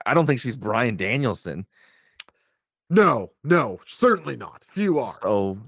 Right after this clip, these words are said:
Speaker 1: boy, that's, that's sort of, that I feel like
Speaker 2: Okay,
Speaker 1: that's the
Speaker 2: but could
Speaker 1: reference
Speaker 2: she
Speaker 1: that
Speaker 2: be
Speaker 1: we're
Speaker 2: Bryan Danielson in quality relative to this women's division?
Speaker 1: I don't know. That's sort of
Speaker 2: Yeah.
Speaker 1: the, th-, that's, that's the major doubt that I'm like,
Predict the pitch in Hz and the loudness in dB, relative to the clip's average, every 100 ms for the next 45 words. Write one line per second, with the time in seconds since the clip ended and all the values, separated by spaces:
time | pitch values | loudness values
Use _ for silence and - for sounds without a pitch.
0 | _ _ - _ 120 127 110 - - - | _ _ -20 _ -2 -2 -2 -6 -8 -4
1 | 131 - 165 143 127 - 135 131 160 135 | -2 0 0 0 -4 2 4 4 2 2
2 | - 147 160 170 113 - 226 233 285 269 | 2 4 4 2 2 0 0 -4 -2 -2
3 | 262 240 240 220 220 214 214 208 208 196 | 0 2 2 0 -6 -8 -10 -8 -8 -8
4 | 196 185 185 185 175 160 - 156 143 185 | -6 -4 -4 -4 -8 -12 -14 -8 -2 0
5 | 190 170 175 165 143 143 151 143 123 107 | 0 0 -4 -4 -10 -4 -4 -4 -12 -16
6 | 95 - - _ _ _ _ _ _ _ | -16 -18 -20 _ _ _ _ _ _ _
7 | - 123 110 127 117 156 135 110 - 123 | -6 -4 -4 -4 -4 -4 -4 -6 -4 -2
8 | 113 110 101 98 - 98 - 107 113 - | -2 0 0 0 -6 -12 -8 -4 -4 0
9 | 123 131 127 120 117 107 117 110 113 107 | 0 0 -2 -4 -2 -4 -4 -4 -4 -4
10 | 87 98 107 73 82 90 82 | -2 -2 -2 -4 -8 -8 -10